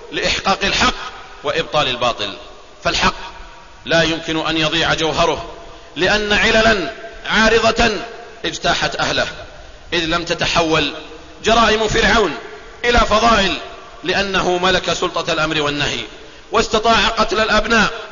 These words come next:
واستحياء النساء. إننا إذا لم ندرك ذلكم، إننا إذا لم ندرك ذلكم جيدا فلن نستبين أغراض الغارة الشعواء،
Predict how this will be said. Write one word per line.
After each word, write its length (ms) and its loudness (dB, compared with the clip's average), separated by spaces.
واستحياء 520 2
النساء. 440 2
إننا 400 2
إذا 300 2
لم 200 0
ندرك 280 -2
ذلكم، 520 0
إننا 500 2
إذا 280 4
لم 140 2
ندرك 400 0
ذلكم 400 2
جيدا 500 0
فلن 380 -4
نستبين 560 -2
أغراض 600 0
الغارة 560 0
الشعواء، 520 0